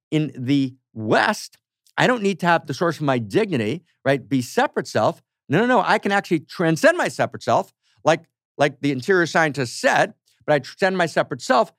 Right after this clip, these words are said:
but not just to my true self, but into my unique self. Now, let's just go back to our puzzle piece for a second, okay? So back to puzzle piece, drum roll for puzzle piece. Do we have a drum roll, drum roll, drum roll? Hold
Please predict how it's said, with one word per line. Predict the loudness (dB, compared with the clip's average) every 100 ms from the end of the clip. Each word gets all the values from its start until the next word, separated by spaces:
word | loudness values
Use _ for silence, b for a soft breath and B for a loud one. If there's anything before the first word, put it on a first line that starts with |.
| _
but | -2
not | 0 0
just | -2 -6 -4
to |
my | -2
true | 0 -2
self, | -2 0 0 -2 _
but | -4 -2
into | -2 -4 -4
my | -2 -2 -2 -10 _
unique | -2 -2 -4
self. | -10 -12 -14 _ _ _
Now, | -4 -2
let's | -2 -6
just | -10 -8
go |
back | -2 -2 0
to |
our | -4
puzzle | -2 -4 -4
piece | -14 -16
for | -14
a | -14
second, | -12 -14 -14
okay? | -10 -6 -6 -6 _ _ _ _ _ _ _ _
So | -2 -2
back | 2 0 0
to |
puzzle | 0 0 0
piece, | -4 -6
drum | -2 -2 0
roll | -2
for | -2
puzzle | -2 -2 -2
piece. | -4 -4 -4
Do | -4
we |
have | -4
a |
drum | -2 -4
roll, | -4
drum | -6 -8
roll, | -6
drum | -4 -4
roll? | -4
Hold | -4 -6